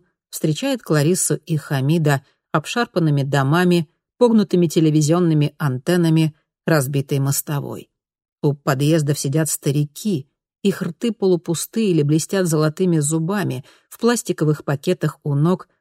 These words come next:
смесь лекарств и пищи. Хамиду кажется, что за год его отсутствия поселок обрушился под бременем лет.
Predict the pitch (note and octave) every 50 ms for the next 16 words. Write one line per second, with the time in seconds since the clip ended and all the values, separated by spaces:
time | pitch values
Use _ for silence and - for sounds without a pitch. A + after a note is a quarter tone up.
0 | _ _ - - F#3+ G3+ G#3+ - - D#3+ C#3+ C#3 - C#3+ C3 B2+ - - - -
1 | - - E3 D3+ - - F3 C#3+ C3 - - - - - _ _ _ _ _ _
2 | _ _ _ _ _ _ _ _ _ - - D3+ C#3+ F#3+ B3 G#3+ F3 C#3+ - _
3 | - F3+ F#3 - C#3+ C#3+ - - D3+ - - - D#3 C#3+ C#3+ C#3+ D3 D3 F3 G#3
4 | - - D3+ C#3+ C#3+ D3 C#3+ C3 B2+ - - - - F#3+ - - - - D3 C3+
5 | C3 C3+ - _ _ _ _ _ _ E3+ D#3+ - - A#3+ A3+ G3+ F#3 - - -
6 | - F3+ D#3 E3 F#3 G#3+ G3 - - C3+ - - C#3 C#3+ - C#3+ C#3 C3+ C#3 C#3+
7 | C#3 C3+ C3+ C#3 C#3 D3 D3+ D#3 D#3 D3+ D#3 - _